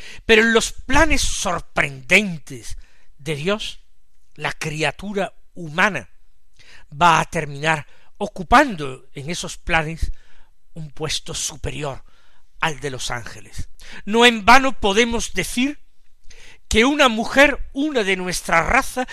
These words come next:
es la reina de los ángeles, y que un hombre que es el hombre Dios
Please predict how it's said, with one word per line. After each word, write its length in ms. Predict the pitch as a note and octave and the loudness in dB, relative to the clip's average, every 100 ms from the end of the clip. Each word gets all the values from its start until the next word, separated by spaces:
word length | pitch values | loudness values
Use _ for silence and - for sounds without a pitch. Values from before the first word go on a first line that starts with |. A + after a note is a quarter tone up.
| - | -4
es 180 | - A#3+ | -2 -2
la 220 | G3+ E3+ | 2 6
reina 480 | D3+ G3 C#4 E4+ D4 | 8 10 8 6 0
de 80 | A3+ | 0
los 200 | G#3+ - | -4 -2
ángeles, 600 | D#3 B2+ - - - - - - - - - - - - - - | -2 -2 -12 -2 0 0 -6 -12 -14 -16 -18 -18 -18 -18 -18 -12
y 80 | - | -12
que 220 | - A#3+ | -2 2
un 120 | D4 A3 | 4 4
hombre 380 | G#3 G3+ A3+ | 2 2 0
que 240 | - D3+ D#3 | 0 -2 0
es 240 | D3+ - - - - - - | -2 -6 -12 -12 -14 -14 -14
el 160 | - C3+ | -10 -6
hombre 420 | E3+ G3 E3 D3 | -4 -4 -6 -8
Dios 520 | B2+ E3 C3 - - | -4 -4 -2 -4 -4